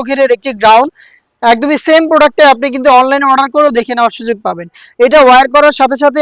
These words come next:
আপনি ফ্রন্ট সাইডে রাফেল পাবেন, প্লাস এটার ব্যাক প্যানেলও রাফেল থাকবে,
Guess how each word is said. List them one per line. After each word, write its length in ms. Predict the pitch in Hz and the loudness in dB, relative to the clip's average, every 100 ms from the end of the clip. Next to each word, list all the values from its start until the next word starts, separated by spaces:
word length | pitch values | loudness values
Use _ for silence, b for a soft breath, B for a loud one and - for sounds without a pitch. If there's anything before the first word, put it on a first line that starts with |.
| 277 | 0
আপনি 140 | 240 269 | 0 -4
ফ্রন্ট 220 | - 247 240 | 0 0 0
সাইডে 180 | 269 262 | -2 0
রাফেল 340 | 214 208 269 269 | 0 2 0 2
পাবেন, 220 | 269 277 330 b b _ - | 2 2 0 b b _ 0
প্লাস 200 | 247 254 | 2 2
এটার 160 | 277 277 214 | 0 0 2
ব্যাক 160 | 254 - | 2 2
প্যানেলও 300 | 294 294 262 226 | 0 2 2 2
রাফেল 220 | 202 214 | 0 -4
থাকবে, 160 | 208 180 | -6 -2